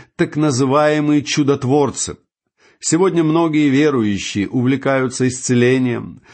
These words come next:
сотворенным целителями или хилерами.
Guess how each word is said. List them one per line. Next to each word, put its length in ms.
сотворенным 840
целителями 760
или 300
хилерами. 840